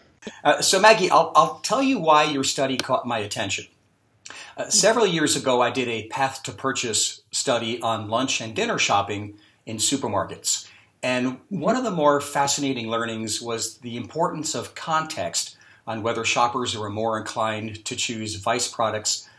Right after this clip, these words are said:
Speaker 1: or virtuous products. So, for example, uh, we found that when shoppers were planning their shopping, uh, they were more likely to make virtuous choices,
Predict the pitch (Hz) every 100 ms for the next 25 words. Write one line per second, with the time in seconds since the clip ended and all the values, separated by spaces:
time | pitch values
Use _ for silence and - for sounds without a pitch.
0 | _ 117 107 113 175 226 127 101 - 110
1 | 95 - - - - - _ - 127 120
2 | 120 - 127 143 135 135 120 - - -
3 | - 120 113 - 175 175 151 147 135 123
4 | 120 147 135 139 127 110 110 107 - -
5 | - 156 165 147 117 107 - 87 85 82
6 | 151 - _ _ - 95 104 123 117 147
7 | 226 196 175 160 143 131 123 113 143 -
8 | 139 113 - - 92 92 95 - -